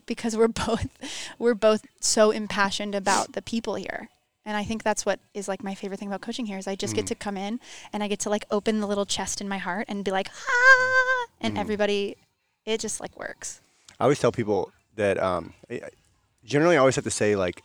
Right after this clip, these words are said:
Speaker 2: I, I'll say all these nice things about the coaches and, and sales consultations. I'll talk about the community. I'll talk about the culture. And I'm like, "Look, I can tell you until I'm blue in my face, like, you're gonna have to experience it." Um, because there, there's, there's, uh, they, it boils, like, a, a, a conversation with, like,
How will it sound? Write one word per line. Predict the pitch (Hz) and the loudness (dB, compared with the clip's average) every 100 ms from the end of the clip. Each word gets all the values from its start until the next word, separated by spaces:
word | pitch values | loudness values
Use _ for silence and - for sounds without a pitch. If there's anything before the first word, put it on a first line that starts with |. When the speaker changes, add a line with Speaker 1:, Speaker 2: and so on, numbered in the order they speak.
| - | 2
Speaker 2:
I, | |
I'll | 131 143 | 4 4
say | - | 4
all | 117 | 4
these | 117 | 2
nice | 104 95 | 0 -6
things | - 92 | -6 -8
about | 87 90 | -6 -8
the | - | -4
coaches | 95 87 95 90 | -6 -4 -6 -6
and, | 95 | -10
and | 92 | -8
sales | - 85 | -6 -6
consultations. | - 85 82 87 - 85 | -6 -10 -10 -10 -10 -6
I'll | 80 | -6
talk | - 107 | -2 -2
about | 104 98 | -2 -4
the | |
community. | - 98 92 87 | -6 -8 -6 -4
I'll | 87 | -4
talk | 101 | -4
about | 98 98 | -2 -4
the | |
culture. | 92 87 82 87 82 - - - - - | -4 -8 -4 -6 -6 -12 -18 -20 -14 -6
And | |
I'm | 113 | -2
like, | 98 | 0
"Look, | 107 | 2
I | 110 | 2
can | 123 135 | 2 0
tell | - 95 | 0 0
you | 98 | -2
until | 90 90 | -4 -6
I'm | 87 | -6
blue | 87 | -6
in | 87 | -6
my | 85 | -8
face, | - 85 95 - | -6 -4 -4 -6
like, | 62 - _ _ | -10 -12 _ _
you're | 98 | -8
gonna | 113 117 | -6 -2
have | 104 - | -4 -4
to | |
experience | 87 - - 87 101 - | -8 -8 -8 -6 -6 -6
it." | 151 - _ _ _ | -8 -10 _ _ _
Um, | 95 85 | -6 -4
because | 107 156 | -2 0
there, | 151 139 | 0 0
there's, | 139 135 - - | 2 0 0 -10
there's, | 127 139 120 - - _ _ _ _ _ _ _ _ | -2 0 0 -6 -16 _ _ _ _ _ _ _ _
uh, | 127 120 | 4 4
they, | 110 | 4
it | 127 170 | 0 2
boils, | 135 190 156 | 6 8 8
like, | 139 | 8
a, | 127 120 - 110 104 | 8 6 4 2 2
a, | |
a | - | 2
conversation | 160 156 147 131 127 110 | 2 4 4 2 2 0
with, | |
like, | 110 98 | 0 0